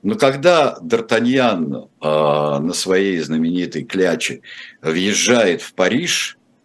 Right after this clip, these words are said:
это первый понедельник апреля тысяча шестьсот двадцать пятого года.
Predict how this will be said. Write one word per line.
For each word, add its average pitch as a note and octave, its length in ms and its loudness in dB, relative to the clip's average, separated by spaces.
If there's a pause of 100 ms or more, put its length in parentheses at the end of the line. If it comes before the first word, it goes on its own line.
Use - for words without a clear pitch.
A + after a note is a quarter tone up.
(680)
это D3 340 4
первый D3 460 2
понедельник A#2 800 0
апреля B2+ 680 0
тысяча - 480 -6
шестьсот A#2 500 0
двадцать A#2 480 0
пятого G#2+ 400 2
года. G#2 520 -2